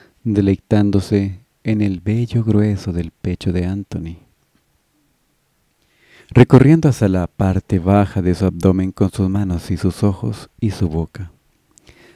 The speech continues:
De repente, al tocar y besar las partes más íntimas de cada cuerpo,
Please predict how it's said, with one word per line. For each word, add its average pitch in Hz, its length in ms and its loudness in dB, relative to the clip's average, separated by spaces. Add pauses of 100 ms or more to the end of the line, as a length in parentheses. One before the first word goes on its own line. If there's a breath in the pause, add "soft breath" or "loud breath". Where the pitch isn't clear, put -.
(140 soft breath)
De 101 100 0
repente, 95 500 -2
al 135 140 -8
tocar 95 380 -4
y - 20 -2
besar 87 540 -6
las 92 260 -12
partes 90 460 -10
más 104 260 -6
íntimas 104 460 -4
de 85 80 -12
cada 90 280 -10
cuerpo, 101 480 -8